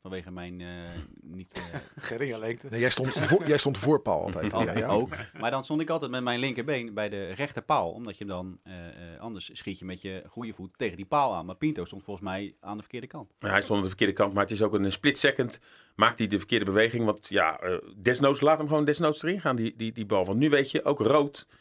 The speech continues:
Speaker 4: en een penalty, dubbel punishment. En dan ben je, ben je, ben je zeker, eh, net als vorige week in Arnhem, dat je geen punten haalt. Dus, eh, nee, dat was, was, was
Speaker 3: Nee.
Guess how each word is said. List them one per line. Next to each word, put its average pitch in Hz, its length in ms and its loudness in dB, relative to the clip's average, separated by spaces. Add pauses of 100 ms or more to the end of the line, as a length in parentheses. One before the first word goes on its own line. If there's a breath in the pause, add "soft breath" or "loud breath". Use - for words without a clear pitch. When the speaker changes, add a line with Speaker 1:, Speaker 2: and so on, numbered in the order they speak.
(220 soft breath)
Speaker 4:
en 131 120 4
een 120 80 2
penalty, 131 420 0
dubbel 117 240 2
punishment. 104 480 0
En 113 80 2
dan 110 120 2
ben 113 180 4
je, 123 200 2
ben 117 140 2
je, 117 120 2
ben 120 120 4
je 113 120 4
zeker, 127 460 2
eh, 104 360 0
net 107 120 2
als 104 120 -4
vorige 107 220 0
week 107 100 4
in 101 100 0
Arnhem, 98 300 2 (280 loud breath)
dat 107 140 0
je - 60 -8
geen 104 160 2
punten 98 300 2
haalt. 85 380 0
Dus, - 260 -8
eh, 98 100 -6 (160)
nee, 85 140 0
dat 82 60 -8
was, 98 240 -6
was, 101 180 -4
was 98 280 -8 (100)
Speaker 3:
Nee. 107 200 -14